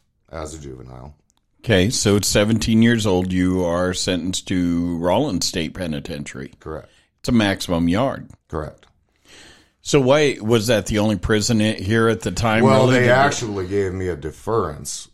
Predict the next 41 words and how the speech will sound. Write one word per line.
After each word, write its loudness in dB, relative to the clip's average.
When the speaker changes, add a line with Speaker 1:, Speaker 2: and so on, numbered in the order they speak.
Speaker 1:
which -10
I -6
had -6
to -10
go -8
to -10
Newcastle -10
to -16
through -14
the -14
boot -16
camp -16
Speaker 2:
Oh, 0
through -8
Speaker 1:
program, -8
Speaker 2:
boot -6
camp. -10
Okay. -10
Speaker 1:
which -4
wound 2
up -2
being -2
nine -4
months -8
total -12
through -12
jail, -8
and -12
then -14
you -14
do -8
actually -10
have -10
to -20
go -12
to -12
Rollins -14
through -16
the -14
fish -12
tank -16